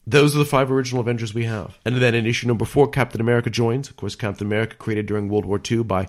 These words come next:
uh, Joe Simon and Jack Kirby, was Steve Rogers,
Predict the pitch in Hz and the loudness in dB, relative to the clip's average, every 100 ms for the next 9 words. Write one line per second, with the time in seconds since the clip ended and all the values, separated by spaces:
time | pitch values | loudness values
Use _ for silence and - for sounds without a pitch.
0 | - 87 82 82 - 104 - 98 98 98 | -6 -4 -4 -2 0 0 0 -2 -2 -2
1 | 107 101 - 113 104 104 - - _ - | -2 -2 0 0 2 -2 -4 -20 _ 0
2 | 104 95 - 143 120 123 127 135 180 - | 2 2 2 2 4 4 4 2 0 -2